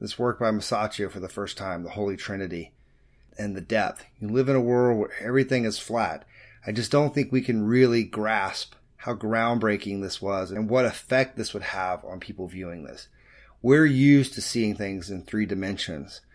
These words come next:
We've been surrounded by it culturally for the last five hundred years. But for these people, what an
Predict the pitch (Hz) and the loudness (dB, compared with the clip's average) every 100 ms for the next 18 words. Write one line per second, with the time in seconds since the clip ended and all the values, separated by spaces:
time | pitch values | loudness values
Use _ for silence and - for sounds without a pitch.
0 | _ _ - 107 104 113 104 107 107 113 | _ _ -10 -6 -2 -2 -2 -2 2 2
1 | 117 113 92 98 95 - - 120 - 107 | 4 2 0 0 -2 -4 -2 -4 -2 -4
2 | 98 101 98 101 98 - 98 95 98 90 | -4 -4 -4 -4 -4 -6 -6 -4 -6 -8
3 | 87 98 95 78 - - - 127 - 104 | -6 -4 -4 -4 -10 -10 0 0 2 2
4 | 151 175 - - 147 - 82 82 - _ | 4 4 2 2 2 2 -2 -4 -12 _
5 | _ _ _ _ _ 113 139 127 107 | _ _ _ _ _ 0 2 2 0